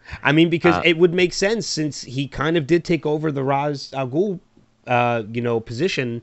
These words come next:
Speaker 2: and, you know, Ra's being the demon. So in essence, it could be Ra's al Ghul that's the demon, except it's Malcolm Merlyn.
Speaker 1: Uh, I mean, and we never saw a body. And again,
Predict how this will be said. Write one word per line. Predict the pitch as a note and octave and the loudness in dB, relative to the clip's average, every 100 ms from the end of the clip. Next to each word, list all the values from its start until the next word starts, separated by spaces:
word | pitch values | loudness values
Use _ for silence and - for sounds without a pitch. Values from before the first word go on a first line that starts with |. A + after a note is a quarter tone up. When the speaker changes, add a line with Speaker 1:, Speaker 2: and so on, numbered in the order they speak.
| - - - - - | -12 -20 -20 -20 -4
Speaker 2:
and, | A2 A2 G#2 G#2 | -2 -2 -6 -4
you | A#2 | -2
know, | B2 | 0
Ra's | G#2+ B2 | 0 -2
being | A#2 C#3+ | -2 -2
the | B2+ | -2
demon. | A#2+ D#3+ B2 G2+ | 0 0 0 -4
So | A2 | -6
in | A2 | -6
essence, | C#3 D3+ A2+ | -6 -6 -6
it | C#3 - | -10 -12
could | - C#3 B2 | 2 2 2
be | C#3 | -2
Ra's | C3 B2 B2+ | 0 -2 -2
al | B2 | -2
Ghul | C3 D#3+ | 0 -2
that's | A#2+ A2 - | -2 -6 -10
the | A2+ | -8
demon, | A2+ D3+ C3 A#2 - | -2 -2 -2 -6 -8
except | A2+ - A2 G2+ A2+ | -12 -8 -10 -8 -12
it's | - - | -12 -14
Malcolm | F#2 F2 G2 | -14 -12 -10
Merlyn. | C#3+ F2+ - - - - - - _ _ | -10 -10 -16 -20 -20 -20 -20 -20 _ _
Speaker 1:
Uh, | F#2+ | 0
I | G#2 G#2 A#2 | 2 2 2
mean, | A#2+ A#2 | 0 0
and | A2 | -4
we | G2+ | -4
never | F#2 G#2+ | -4 -4
saw | A2+ D3+ | -4 -4
a | C#3+ | 0
body. | F3 E3 C3+ - - | 2 4 2 -4 -10
And | F#2+ F2+ D2+ G2 F#2+ - | -8 -6 -2 0 -2 -4
again, | G#2 A2+ A#2 | -4 0 -2